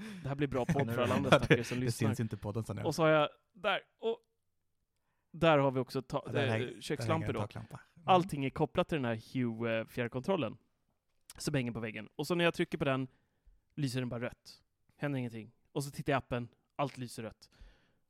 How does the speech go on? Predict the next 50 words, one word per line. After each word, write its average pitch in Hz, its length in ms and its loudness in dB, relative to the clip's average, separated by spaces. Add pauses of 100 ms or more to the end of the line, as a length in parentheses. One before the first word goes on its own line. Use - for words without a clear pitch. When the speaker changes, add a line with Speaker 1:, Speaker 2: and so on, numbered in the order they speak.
Speaker 1:
Och 175 120 4
så 185 80 4
bara 175 120 4
står 165 160 4
jag 151 60 8
och 147 40 2
matar 190 500 2
lite 156 240 4
på 131 60 0
den 127 60 0
här 123 80 0
fjärren 143 560 2 (440)
tvåhundra 143 320 2
gånger. 139 400 0 (320)
Eller 185 260 4
i 127 100 0
appen 107 440 -6 (120)
på 131 120 -2
en 127 60 0
lampa. 110 360 -6 (220)
Då 214 80 0
bara 220 120 4
sparkar 131 400 -2
den 120 60 -2
igång 151 220 -2
helt 110 140 -8
plötsligt. - 380 -16 (460)
Och 147 100 0
jag 151 80 2
fattar - 520 -2
inte 139 240 -2
vad 127 80 0
det 147 60 0
är. 139 80 0
Och 143 160 0
jag, 160 300 6
eh, - 60 2 (280)
just 185 460 0
nu 151 220 2
så 139 140 -6
har 156 260 2
inte 127 240 0
jag 113 120 0
psyke 131 640 -2
att, - 360 -8
eh, 113 380 -2 (920)
börja 123 280 0
om 107 120 -4
från 107 140 -6
början. 117 280 -2